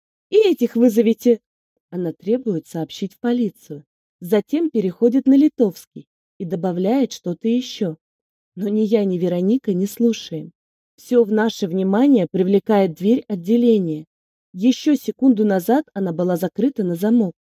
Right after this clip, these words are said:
а сейчас кто-то открывает её изнутри. "Что за день такой?"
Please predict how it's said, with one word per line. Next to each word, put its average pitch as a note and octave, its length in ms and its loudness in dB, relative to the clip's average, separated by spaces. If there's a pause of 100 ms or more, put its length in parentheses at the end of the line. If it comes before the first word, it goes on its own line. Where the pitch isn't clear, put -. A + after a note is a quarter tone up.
(480)
а G3+ 80 -8
сейчас G3+ 420 -8
кто-то - 460 -4
открывает G3 760 -8
её F3 300 -4
изнутри. G#3+ 580 -6 (1120)
"Что - 240 -2
за D4+ 160 2
день B3+ 260 6
такой?" A3 460 2